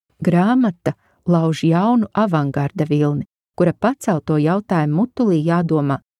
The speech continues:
par valodas sniegto iespēju slēpties, atklāties un mulsināt. Šie teksti satrauc, liek lauzīt galvu, pārdomāt labo un ļauno, citkārt smīdina, parāda spožu prātu, reizumis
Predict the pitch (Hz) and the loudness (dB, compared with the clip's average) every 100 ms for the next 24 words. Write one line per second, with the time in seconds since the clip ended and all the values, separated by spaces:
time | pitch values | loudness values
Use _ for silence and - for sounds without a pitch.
0 | _ 170 160 202 269 208 147 - - 185 | _ -2 0 0 0 0 -2 -6 -2 -2
1 | - 165 156 233 - 180 156 - - 156 | -2 -2 0 -2 -4 -4 -4 -4 -2 0
2 | 247 - 175 - 196 - 220 190 170 175 | -2 -2 -4 -2 -6 -4 -2 -2 -2 -4
3 | 170 170 160 151 143 - - 104 175 _ | -2 -2 0 -2 -4 -8 -6 -6 -10 _
4 | _ _ _ _ - 175 170 190 247 - | _ _ _ _ -2 -2 0 -2 -2 -8
5 | - - 233 - 143 131 - - _ - | -10 -4 -4 -4 -4 -4 -6 -20 _ -6
6 | 165 196 247 190 190 208 240 185 170 151 | -2 0 0 -2 -2 0 -2 0 -2 0
7 | 135 - _ - 156 147 151 160 156 147 | -2 -4 _ -6 -4 -2 0 0 0 -2
8 | 165 214 208 202 190 190 180 147 143 _ | -2 0 0 0 0 0 0 -2 -4 _
9 | _ _ - 202 247 - 214 196 - 190 | _ _ -4 -2 -2 -2 -4 -4 -4 0
10 | 170 147 - - _ _ - 185 240 180 | 0 0 -4 -8 _ _ -4 -2 0 0
11 | 165 - - 214 202 - - 156 147 139 | -2 -8 -4 0 0 -2 -6 -2 -2 -4
12 | _ _ _ _ 175 156 151 143 156 156 | _ _ _ _ -2 0 0 -2 -4 -4